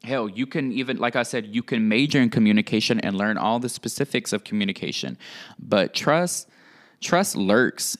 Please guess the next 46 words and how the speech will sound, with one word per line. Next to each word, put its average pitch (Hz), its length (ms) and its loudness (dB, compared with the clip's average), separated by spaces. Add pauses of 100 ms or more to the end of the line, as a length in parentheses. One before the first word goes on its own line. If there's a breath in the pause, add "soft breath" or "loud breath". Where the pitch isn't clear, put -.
Even 143 260 4
when 185 160 0
you 165 80 2
think 156 240 -4
you're 117 120 4
fine 113 340 2
with 107 120 0
whatever 107 360 2
you 113 180 0
had 104 680 -2
to 117 80 -2
gain 104 440 2
trust - 460 0
from, 135 400 2
slowly 131 680 2
it 113 140 0
will 117 140 0
creep - 340 -4
on 120 220 0
you. 50 280 -4 (1500 soft breath)
You 151 200 2
and 180 80 0
your 165 100 0
partner 135 380 -2
could 120 160 -6
go 110 180 0
through 110 240 -6
X, 107 240 -4
Y, 104 160 -2
and 101 180 -6
Z, 98 440 -4 (1080)
and 104 240 -2
you 110 80 -2
can 110 140 -6
feel 107 220 -2
some 110 160 -6
type 104 240 -6
of 92 80 -8
way 98 140 -4
about 92 260 -6
what 92 160 -6
they 92 120 -4
did 101 360 -4
to 107 100 -4
you, 110 420 -2 (640 soft breath)
and 98 560 -2